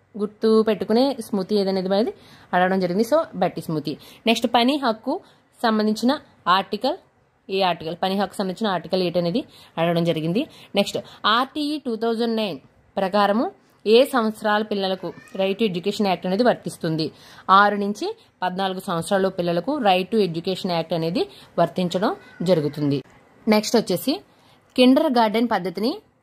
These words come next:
ఎవరు ప్రవేశపెట్టారు? కిండర్ గార్డెన్ పద్ధతిని ఫ్రోబెల్ ప్రవేశపెట్టాడు. ఇది రెండు సార్లు అడిగారు ఈ బిట్టు, సైకాలజీలో అడిగారు, అలాగే తెలుగు మెథడాలజీలో కూడా అడగడం జరిగింది. నెక్స్ట్,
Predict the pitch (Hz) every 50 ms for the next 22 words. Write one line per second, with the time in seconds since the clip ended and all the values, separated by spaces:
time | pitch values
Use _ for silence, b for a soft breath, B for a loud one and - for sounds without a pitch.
0 | _ - 196 196 196 214 226 233 214 175 180 170 - - 180 165 - 160 156 156
1 | 139 - - - - 214 214 220 262 262 247 208 214 202 180 196 208 196 196 170
2 | 175 165 185 233 330 403 - _ _ _ _ _ _ - 233 240 233 285 311 302
3 | 240 208 180 170 170 - - 175 160 175 170 180 214 277 349 b b b b b
4 | b b - - - 202 190 226 214 190 208 202 214 226 262 277 269 240 233 233
5 | 208 190 190 202 202 190 165 170 156 - - 233 320 359 294 - - 202 185 175
6 | - 190 185 180 190 208 202 190 190 180 202 233 262 226 214 226 233 233 233 220
7 | 220 220 247 233 202 185 185 190 185 190 190 202 202 202 202 196 226 285 381 381
8 | - _ _ _ - 196 170 175 175 180 208 214 190 170 151 143 151 151 143 143
9 | - - - _ _ _ - - 180 - - -